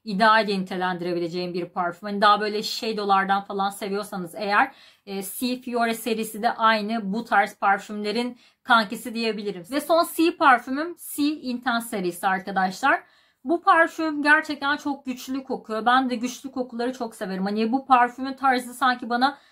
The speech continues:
daha çok hitap ediyormuş gibi geliyor ama isim açısından düşündüğümde de çok ekonomik bir parfüm olduğunu söyleyemeyeceğim.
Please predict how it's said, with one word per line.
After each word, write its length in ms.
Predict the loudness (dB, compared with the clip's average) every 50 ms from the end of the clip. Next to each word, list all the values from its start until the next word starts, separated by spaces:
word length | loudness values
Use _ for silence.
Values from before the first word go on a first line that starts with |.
| _ _ _ _
daha 180 | 6 6 6 6
çok 220 | 2 -4 -8 -10
hitap 320 | -10 -4 2 2 4 4 4
ediyormuş 440 | 0 -2 -2 -2 -2 -2 -4 -6 -8
gibi 180 | -10 -6 -4
geliyor 300 | -4 -2 -2 0 2 2
ama 240 | 2 2 0 -4 -4
isim 260 | -8 -10 -8 -6 -4 -2
açısından 640 | -2 -4 -4 -6 -10 -6 -2 2 2 4 2 2
düşündüğümde 500 | -2 -6 -6 -6 -4 -4 -2 -2 -2 -4
de 60 | -4
çok 280 | -4 -4 -6 -6 -8 -12
ekonomik 460 | -8 -6 -2 0 0 -2 -2 -4 -8
bir 120 | -10 -2
parfüm 360 | 2 2 2 2 0 0 -2 -2
olduğunu 300 | 0 0 -2 -4 -6 -6
söyleyemeyeceğim. 800 | -6 -4 -2 -2 -2 0 -2 -2 0 -2 -2 2 2 2 2